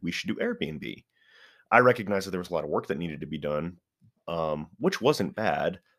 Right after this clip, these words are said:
but I was like, "Oh, this is, like, work and it's a load that we need to do. And I already have my job and excuse, excuse, excuse, and get myself out of, you know, doing these things. How can I find my way back to the couch?"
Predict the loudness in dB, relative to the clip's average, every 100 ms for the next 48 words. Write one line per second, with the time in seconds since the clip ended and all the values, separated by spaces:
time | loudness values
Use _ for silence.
0 | _ 4 4 2 0 -4 -2 0 0 -2
1 | -6 -10 -12 -2 4 4 4 2 -6 -8
2 | -8 -2 0 2 -2 -4 -8 -8 -2 2
3 | 2 2 0 -2 -4 -6 -12 -4 2 4
4 | 4 2 -4 -10 -18 -8 -4 0 0 -2
5 | -6 -6 -6 -8 -8 -4 0 0 0 -4
6 | -8 -16 -12 -4 -2 -2 -2 0 0 -2
7 | -2 -2 2 2 0 -2 -6 -6 -4 -6
8 | -6 -8 -6 -4 -4 -8 -2 -2 0 -2
9 | -2 -2 -4 -6 -8 -10 -14 -16 -14 -12
10 | -14